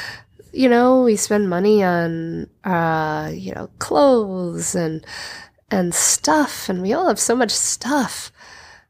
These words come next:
But you know what? Like, it's, it's amazing to actually invest in you. And that's really the thing that pays <laughs> dividends, uh, s-,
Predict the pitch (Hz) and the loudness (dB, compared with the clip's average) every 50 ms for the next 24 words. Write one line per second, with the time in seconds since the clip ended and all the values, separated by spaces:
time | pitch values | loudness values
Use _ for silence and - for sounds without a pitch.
0 | _ _ _ _ - 247 - 269 247 226 240 240 240 247 247 262 285 320 339 - | _ _ _ _ -12 -6 -2 0 0 2 2 0 0 0 -2 -2 -2 -2 -2 -2
1 | - 240 214 202 185 180 185 - - - _ _ - _ _ _ _ _ _ _ | 0 2 2 2 2 0 -2 -8 -16 -20 _ _ -20 _ _ _ _ _ _ _
2 | - 240 240 233 - - - - - - - - - - - _ _ _ _ _ | 0 0 0 0 0 -2 0 2 2 2 2 2 0 -2 -6 _ _ _ _ _
3 | _ _ _ _ _ _ _ _ _ _ _ _ - 233 233 - - 254 240 220 | _ _ _ _ _ _ _ _ _ _ _ _ -4 -4 -4 -2 -2 0 0 2
4 | 202 208 220 247 269 277 247 - 202 185 170 160 160 156 160 170 - _ _ _ | 2 2 4 4 2 2 2 2 2 2 0 0 -2 -4 -6 -10 -14 _ _ _
5 | _ _ _ _ _ _ - - 226 190 185 175 180 - - - 208 202 202 - | _ _ _ _ _ _ -2 0 2 2 2 2 0 -2 -4 -8 -8 -6 -6 0
6 | - 220 196 185 180 180 170 156 151 - - - 160 160 160 160 160 156 - 98 | 2 2 2 2 2 2 2 2 0 0 -2 -2 -4 -4 -4 -4 -4 -4 -4 -6
7 | - - - _ _ 202 180 185 190 196 220 240 - - - 202 180 165 165 165 | -10 -12 -18 _ _ -6 -2 2 2 2 2 2 0 -2 0 0 2 2 2 0
8 | 160 160 156 - 175 160 165 160 160 - - - - 214 196 196 185 175 170 165 | 0 -2 -2 -2 -2 -4 -2 -4 -8 -8 -8 -4 -2 0 2 2 2 0 0 -2
9 | - 190 180 160 196 190 208 214 202 202 180 160 160 165 165 160 - - - - | -2 -4 -2 -2 0 2 2 2 4 2 0 0 -2 -4 -6 -6 -8 -8 -10 -14
10 | - - - - - - - _ _ - 190 175 170 165 160 156 151 156 156 - | -16 -14 -14 -14 -14 -16 -18 _ _ -2 0 0 2 0 0 -2 -4 -6 -10 -14
11 | - _ _ _ _ _ _ _ _ _ _ - - - _ 294 233 - - - | -18 _ _ _ _ _ _ _ _ _ _ -20 -20 -20 _ -10 -4 -2 -2 -2
12 | - | -4